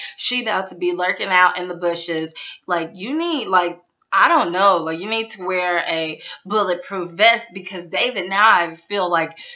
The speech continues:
you and Erica are gonna die by the end of the season.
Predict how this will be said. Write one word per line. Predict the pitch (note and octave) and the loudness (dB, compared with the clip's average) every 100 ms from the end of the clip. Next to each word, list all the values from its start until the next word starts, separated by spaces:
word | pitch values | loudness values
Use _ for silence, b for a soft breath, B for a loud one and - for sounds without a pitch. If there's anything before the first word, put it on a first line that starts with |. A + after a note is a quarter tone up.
| B | B
you | - - B3+ C4+ | -14 -6 0 2
and | A3 | 2
Erica | A#3+ C4+ C4 A#3 | 4 4 4 0
are | F3+ | 0
gonna | G3+ F#3+ | 0 0
die | G3 A3+ A3+ F3 E3 | 6 8 8 6 4
by | E3+ E3+ E3 | 2 2 0
the | F3 | -4
end | F3+ F#3+ | -4 -6
of | E3 | -8
the | E3+ | -10
season. | - G#3+ G3 G#3+ | -6 -6 -4 -10